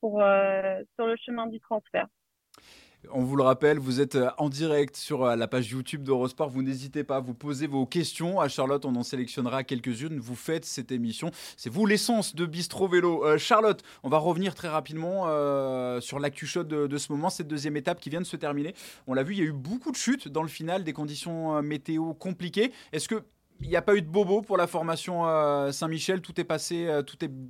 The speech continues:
Speaker 2: tout s'est bien passé aujourd'hui ?
Speaker 1: Bah, on a eu, euh, Dilexine, notre, euh, local aujourd'hui, euh, qui est tombé, euh, à peu près à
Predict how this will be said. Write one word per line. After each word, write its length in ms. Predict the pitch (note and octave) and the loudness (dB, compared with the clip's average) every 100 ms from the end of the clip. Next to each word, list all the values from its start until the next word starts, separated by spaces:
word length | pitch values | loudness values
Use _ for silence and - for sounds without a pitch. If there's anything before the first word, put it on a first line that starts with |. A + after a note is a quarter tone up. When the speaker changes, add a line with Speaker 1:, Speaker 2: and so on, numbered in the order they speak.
| C3 - | -16 -10
Speaker 2:
tout 120 | F#3 | -2
s'est 160 | F3+ | -2
bien 160 | C#3 F#3 | 0 0
passé 260 | F3+ F3 F#3 | 2 2 2
aujourd'hui ? 380 | F3+ E3+ G3 _ _ _ _ _ _ _ _ _ _ _ _ _ _ | 2 2 0 _ _ _ _ _ _ _ _ _ _ _ _ _ _
Speaker 1:
Bah, 220 | A3+ A#3 | 4 6
on 160 | A#3 A#3 | 8 6
a 100 | A#3 | 6
eu, 200 | A#3+ A#3 | 6 8
euh, 240 | A3+ A3 | 10 8
Dilexine, 800 | G#3 A3+ A#3 A#3 _ - B3 A3 | 4 -2 -2 -4 _ -2 0 2
notre, 240 | G#3 G3+ - A3 | 2 0 0 -2
euh, 180 | G3+ | -2
local 480 | G3+ G#3 - A3 A3 | -2 -4 2 2 4
aujourd'hui, 720 | G#3+ G3 G#3 G3 G#3 A#3 A3+ | 0 0 -2 -2 0 4 6
euh, 360 | F#3+ F3+ F3+ F3+ _ | 6 4 0 -4 _
qui 80 | G3+ | -4
est 100 | G3+ - | -4 -4
tombé, 540 | G#3 G#3 A3+ A#3 A3 | -2 2 6 8 8
euh, 60 | F#3+ | 8
à 720 | F3+ F3 F3 E3+ E3+ F3 F3+ | 6 6 6 6 4 4 2
peu 140 | - F3+ | -2 -8
près 320 | - G3+ - | -4 2 6
à 560 | - - G2 G3 F#3+ | 6 6 4 2 0